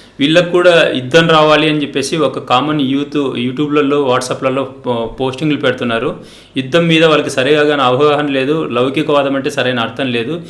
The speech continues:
ఇలా వీళ్ళు పెట్టరేగిపోయి చాలా రెచ్చిపోతున్నారు యుద్ధం జరగాలనే ఇంటెన్షన్తో అని చెప్పి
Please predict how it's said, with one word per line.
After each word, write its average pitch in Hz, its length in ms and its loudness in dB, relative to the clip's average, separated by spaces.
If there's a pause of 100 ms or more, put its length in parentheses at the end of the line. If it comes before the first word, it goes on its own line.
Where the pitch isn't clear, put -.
(240)
ఇలా 180 180 4
వీళ్ళు 160 220 2
పెట్టరేగిపోయి 156 840 0
చాలా 143 160 2
రెచ్చిపోతున్నారు 156 760 0
యుద్ధం 143 340 -2
జరగాలనే 135 480 0
ఇంటెన్షన్తో 120 560 -4
అని 113 160 -6
చెప్పి 123 240 -12